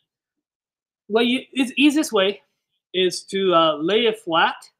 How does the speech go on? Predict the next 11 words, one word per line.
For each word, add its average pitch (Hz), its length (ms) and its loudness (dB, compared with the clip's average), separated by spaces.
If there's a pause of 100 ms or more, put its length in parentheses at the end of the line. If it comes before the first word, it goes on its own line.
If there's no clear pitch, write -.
(1200)
push 269 280 -2
where 285 220 0
the 294 80 -2
bevel 262 360 0
is, 285 440 -2 (1400)
and 156 300 -10 (680)
<laughs> - 640 -6
you 156 120 -4
make 156 280 -6
the, 139 180 -6
uh, 131 60 -8